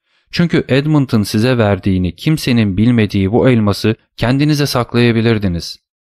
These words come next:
"Tamam," dedi başrahip alçak sesle. "Görünen o ki sen böyle yapardın."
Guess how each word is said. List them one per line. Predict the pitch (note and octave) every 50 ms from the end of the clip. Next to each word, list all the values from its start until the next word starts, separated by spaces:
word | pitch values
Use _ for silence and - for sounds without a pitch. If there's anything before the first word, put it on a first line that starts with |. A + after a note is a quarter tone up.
| _ _ _ _ _ _ _ _ _ _ _ _ _ _ _ _ _ _ -
"Tamam," | - F3+ G3+ G#3 D3+ F#2+ - _ _ _ _
dedi | - F#2+ F2 F2+ E2+
başrahip | F2+ E2 - - - E2+ E2 - - E2+ -
alçak | F2 D#2+ D#2+ - - D#2 -
sesle. | - - - - - - E2+ - - _ _ _ _ _ -
"Görünen | - C#3+ D#3 F3+ E3+ C#3+ A#2+
o | C#3 C#3+ -
ki | - - G2 A2 - -
sen | - - B2+ A2 G#2+ G2+
böyle | G2+ F#2+ F2 F2
yapardın." | E2+ D#2+ - - D#2+ D#2+ D#2+ D#2 D#2+ D#2